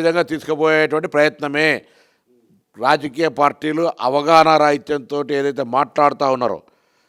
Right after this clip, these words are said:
దీన్ని ఎత్తేస్తారు. ఎవరు ఎత్తేయరు, రైతులారా అస-, అభద్రతా భావానికి ఫీల్ కాకండి. రైతు భరోసా మీకు అండగా ఉంటుంది, ఇది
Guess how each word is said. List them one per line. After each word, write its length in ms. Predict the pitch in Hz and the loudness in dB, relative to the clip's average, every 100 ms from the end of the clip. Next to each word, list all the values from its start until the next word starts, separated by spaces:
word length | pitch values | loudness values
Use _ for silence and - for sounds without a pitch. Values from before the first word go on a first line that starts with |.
| _ - | _ -6
దీన్ని 180 | 139 135 | -4 -2
ఎత్తేస్తారు. 440 | 139 160 147 143 123 123 | -2 0 0 -2 -4 -4
ఎవరు 220 | 139 151 143 | -2 0 0
ఎత్తేయరు, 400 | - 151 147 147 135 | 0 0 2 2 0
రైతులారా 420 | 139 143 143 139 139 - - | -2 0 2 4 2 -2 -8
అస-, 200 | 107 135 - _ 123 | -8 -10 -12 _ -2
అభద్రతా 600 | 131 139 110 147 120 147 127 | 2 0 4 2 4 2 4
భావానికి 320 | 135 143 139 - | 4 4 0 -8
ఫీల్ 180 | 139 151 135 | -6 -2 -2
కాకండి. 400 | 135 139 131 120 - _ _ _ _ _ 113 | -2 -4 -4 -8 -10 _ _ _ _ _ 0
రైతు 240 | 147 147 156 | 0 2 0
భరోసా 400 | 139 143 139 160 139 - _ _ - | 2 2 2 4 2 2 _ _ -8
మీకు 180 | 135 123 127 | -8 -2 -2
అండగా 320 | 139 151 151 139 | 2 4 6 4
ఉంటుంది, 460 | 135 147 135 123 147 117 - _ _ _ _ _ _ _ _ _ _ _ _ | 2 -4 -2 0 0 -2 -10 _ _ _ _ _ _ _ _ _ _ _ _
ఇది 120 | 151 | -2